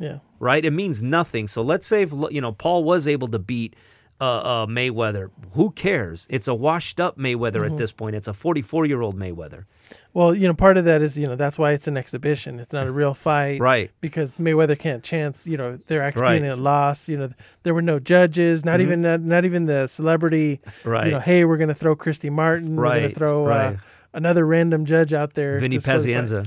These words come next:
Speaker 1: Yeah, Vinny <laughs> Pazienza.
Speaker 2: Yeah.
Speaker 1: Uh, who,
Speaker 2: Yeah.
Speaker 1: who was, who was the last guy that, that was really, really random?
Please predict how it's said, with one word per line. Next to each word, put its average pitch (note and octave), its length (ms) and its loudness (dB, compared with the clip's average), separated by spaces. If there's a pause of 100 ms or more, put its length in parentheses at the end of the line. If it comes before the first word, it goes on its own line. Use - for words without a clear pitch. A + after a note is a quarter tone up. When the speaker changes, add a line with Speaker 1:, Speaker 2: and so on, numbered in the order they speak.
(140)
Speaker 1:
Yeah, D#3+ 160 0
Vinny E3 260 0
<laughs> - 80 -10
Pazienza. E3 800 0
Speaker 2:
Yeah. G#2+ 300 0 (120)
Speaker 1:
Uh, D3+ 320 -2
who, F#3 80 4
Speaker 2:
Yeah. G#3+ 140 4
Speaker 1:
who C4 140 4
was, C4 180 2
who F#3+ 160 2
was A#3 140 -2
the E3 100 0
last D3 360 -2
guy B2 260 -6 (440)
that, D#3 280 -4
that D#3+ 140 0
was D3 200 -6
really, F#3+ 320 0
really D#3+ 260 0
random? C#3 420 -4